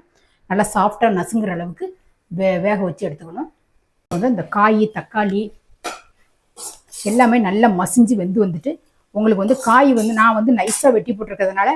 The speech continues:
இந்த எண்ணெயிலேயே வெந்துருச்சு. அதுக்கடுத்து வெங்காயத்துல உள்ள தண்ணி, தக்காளியில் உள்ள தண்ணியிலேயே வெந்து வந்துருச்சு. அஹ், அடுப்பை வந்து காய் வேக வைக்கும்போது ஸ்லோவா வச்சிங்க அப்படின்னு சொன்னோம்னா, அன்னைக்கு நல்ல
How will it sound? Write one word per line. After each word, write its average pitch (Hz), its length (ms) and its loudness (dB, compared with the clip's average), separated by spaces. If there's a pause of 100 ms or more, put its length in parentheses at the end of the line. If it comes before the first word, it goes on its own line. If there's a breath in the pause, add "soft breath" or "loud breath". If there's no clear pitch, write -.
(100)
இந்த 202 160 -4
எண்ணெயிலேயே 233 480 6
வெந்துருச்சு. 208 480 -6
அதுக்கடுத்து 214 480 -4
வெங்காயத்துல 220 400 0
உள்ள 196 140 -6
தண்ணி, 202 260 -10
தக்காளியில் 202 440 -8
உள்ள 185 120 -10
தண்ணியிலேயே 196 500 -4
வெந்து 185 260 -6
வந்துருச்சு. 175 400 -8 (580)
அஹ், 185 640 0
அடுப்பை 220 300 4
வந்து 226 220 2
காய் 233 260 4
வேக 214 200 4
வைக்கும்போது 196 500 0
ஸ்லோவா 262 460 6
வச்சிங்க 202 380 -4 (120)
அப்படின்னு 196 340 -4
சொன்னோம்னா, 180 340 -10
அன்னைக்கு 165 240 -6 (440)
நல்ல 208 200 4